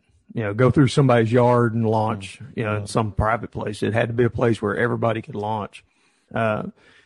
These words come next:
Speaker 1: but I did the boat tournament thing too. And we did it in my little Poland skiff a lot so we could get way back into these back areas.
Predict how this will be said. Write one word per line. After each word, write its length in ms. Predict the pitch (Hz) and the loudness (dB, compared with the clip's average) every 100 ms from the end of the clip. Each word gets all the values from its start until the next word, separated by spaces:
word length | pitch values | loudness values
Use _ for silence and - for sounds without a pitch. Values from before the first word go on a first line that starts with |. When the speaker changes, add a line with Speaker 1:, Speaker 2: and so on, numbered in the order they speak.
| - | 0
Speaker 1:
but 100 | 156 | 2
I 60 | 139 | 4
did 180 | 143 | 2
the 60 | 127 | 2
boat 260 | 117 139 139 | 4 4 4
tournament 380 | 135 123 117 | 2 4 2
thing 180 | 123 120 | 2 0
too. 280 | 110 127 127 - _ _ 143 | 2 0 0 -8 _ _ -14
And 420 | 117 113 110 110 - _ _ _ _ _ - | -12 -8 -6 -8 -10 _ _ _ _ _ -4
we 160 | 147 165 | 2 6
did 180 | 147 | 6
it 160 | 135 127 | 8 6
in 120 | 127 | 4
my 80 | 120 | 2
little 220 | 120 120 | 2 0
Poland 380 | 104 165 160 127 | 2 2 2 0
skiff 320 | - 127 107 - - _ | -2 -4 -4 -10 -20 _
a 60 | 107 | -10
lot 340 | 110 110 107 | -6 -6 -6
so 140 | 123 117 | -6 -6
we 240 | 117 117 | -4 -4
could 160 | 113 143 | -6 -6
get 160 | 120 | -4
way 220 | 117 120 120 | -2 0 0
back 300 | 120 120 139 | 0 -2 -4
into 140 | 120 | -4
these 200 | 117 107 | -4 -2
back 280 | 117 139 139 | 0 0 0
areas. 480 | 120 117 113 110 | -2 -2 -2 -4